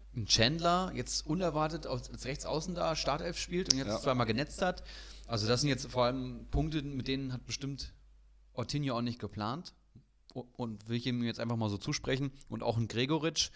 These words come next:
Speaker 1: dass der gleich im ersten Spiel da seinen Doppelpack schnürt, der Marktwert so nach oben schießt und, ähm, der natürlich fünfzehn Punkte holt oder siebzehn Punkte jetzt aus, aus drei Spielen. Auch das vielleicht jetzt nicht so zu prognostizieren. Also Comunio ist eben auch dann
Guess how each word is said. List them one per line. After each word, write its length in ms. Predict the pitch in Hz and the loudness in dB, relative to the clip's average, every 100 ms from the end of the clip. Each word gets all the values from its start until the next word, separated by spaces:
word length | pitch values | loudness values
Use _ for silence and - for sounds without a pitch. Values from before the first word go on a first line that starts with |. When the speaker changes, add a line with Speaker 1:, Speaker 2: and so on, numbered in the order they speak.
| - - | -14 -8
Speaker 1:
dass 180 | 110 - | -6 -2
der 120 | 117 | 0
gleich 180 | 120 127 | 2 2
im 60 | |
ersten 320 | 123 117 - 135 | 2 0 0 -2
Spiel 220 | - 131 | 0 2
da 120 | 127 | 4
seinen 200 | 117 107 | 4 2
Doppelpack 460 | 117 156 - 156 - | 0 0 -2 -2 -2
schnürt, 500 | 151 156 156 - 104 | 0 0 0 -4 -2
der 60 | |
Marktwert 500 | 104 113 131 139 131 | 0 0 -2 -2 -2
so 140 | 135 139 | -2 -4
nach 140 | 131 | -4
oben 240 | 131 151 | -4 -4
schießt 420 | 156 165 160 - - | -6 -6 -6 -8 -6
und, 260 | 120 120 | -6 -6
ähm, 340 | 110 113 - - 123 - | -8 -8 -8 -8 -8 -4
der 80 | 117 | -2
natürlich 280 | 107 113 | -2 -4
fünfzehn 360 | - 120 - 110 | -2 -4 -4 -4
Punkte 240 | 123 139 | -2 -2
holt 180 | 147 147 | -2 -2
oder 260 | 101 104 98 - - | 0 -2 -4 -12 -6
siebzehn 400 | - 135 - 147 | -4 0 0 0
Punkte 240 | 151 156 | -2 -2
jetzt 200 | 143 - | -2 -2
aus, 220 | 127 - - | -4 -4 -4
aus 180 | 113 | -6
drei 200 | - 120 | -2 0
Spielen. 400 | 127 - 127 135 135 - - - _ _ - - | 0 0 0 0 -4 -16 -20 -20 _ _ -20 -8
Auch 200 | 82 80 | -6 -2
das 380 | - 120 - - - - - - - - - | 0 0 0 -8 -16 -20 -20 -20 -20 -20 -18
vielleicht 340 | - 80 101 | -6 -2 -2
jetzt 180 | 127 - | -4 0
nicht 140 | 131 127 | 2 4
so 80 | |
zu 160 | 170 170 | 4 2
prognostizieren. 640 | 107 95 104 107 95 107 | 0 -2 -2 -4 -2 -2
Also 240 | 98 104 107 | 2 2 2
Comunio 540 | - 117 156 190 175 | 2 4 6 4 2
ist 260 | 165 127 127 | 2 2 2
eben 240 | 156 165 | 0 0
auch 380 | - 131 165 - | 0 2 2 0
dann 480 | - 131 143 165 | -6 -4 -2 -4